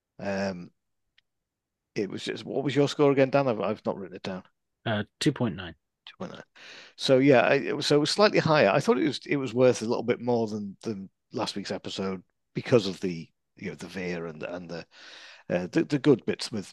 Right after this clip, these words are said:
Speaker 1: with, um, Shakar and the, and his preaching, et cetera. So, um,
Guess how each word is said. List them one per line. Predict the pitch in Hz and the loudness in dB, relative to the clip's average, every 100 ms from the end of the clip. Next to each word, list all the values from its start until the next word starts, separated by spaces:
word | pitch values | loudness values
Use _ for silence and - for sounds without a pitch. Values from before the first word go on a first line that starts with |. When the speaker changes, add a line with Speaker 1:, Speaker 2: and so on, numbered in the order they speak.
| - | -12
Speaker 1:
with, | - 95 - 98 | -10 -10 -10 -8
um, | 90 87 | -6 -6
Shakar | - - 117 110 110 | -8 -6 -2 2 2
and | 95 | 0
the, | 92 82 | -6 -8
and | 92 | -8
his | 90 - - | -10 -10 -10
preaching, | 104 90 98 92 | -12 -8 -8 -8
et | 87 - | -12 -10
cetera. | - - 87 - - - - - - | -12 -10 -12 -14 -18 -18 -20 -20 -8
So, | - 120 117 113 120 | 4 6 8 8 6
um, | 120 117 | 6 2